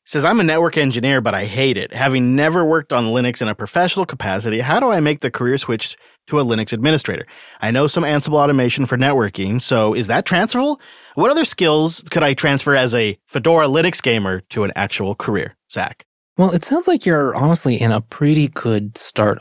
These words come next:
Speaker 2: already. Clearly, you're interested in Linux. You're using Fedora, so you're keeping up with the latest and greatest in Linux technologies.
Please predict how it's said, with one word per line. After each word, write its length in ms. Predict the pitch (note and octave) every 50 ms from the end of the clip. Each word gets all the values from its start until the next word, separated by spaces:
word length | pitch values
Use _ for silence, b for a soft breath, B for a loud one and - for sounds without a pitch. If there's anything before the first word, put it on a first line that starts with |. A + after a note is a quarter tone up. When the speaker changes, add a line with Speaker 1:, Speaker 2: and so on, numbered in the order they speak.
| - -
Speaker 2:
already. 300 | G2+ G2+ A2 A2 G2+ F#2+
Clearly, 400 | - - - C#3+ D3+ D#3 D#3 C#3+
you're 120 | C3 B2+
interested 520 | A2 A#2+ A2+ - C3 A#2 - B2+ A2+ G#2 -
in 180 | G2+ A2 G2
Linux. 420 | G#2+ G#2+ A#2+ B2 B2 B2 A#2 - -
You're 120 | A2+ G#2+
using 260 | A2+ C#3 B2+ C#3 C3
Fedora, 380 | A2+ - G2+ G#2 G2+ G2+ G#2+ A2
so 120 | - -
you're 100 | G2 G2
keeping 320 | - - C3 A#2 - G#2+ G2+
up 180 | G#2 G#2+ -
with 140 | G#2 G#2 -
the 60 | -
latest 360 | G2+ G#2 G2+ G#2 G2+ - -
and 80 | G2 G2
greatest 360 | - G2 G2 G2 F#2+ - -
in 120 | F#2+ G2+ G2+
Linux 260 | G2+ G#2 G2 - -
technologies. 640 | - A2 - B2 C3+ C#3 C3+ B2 C3 B2+ B2 A#2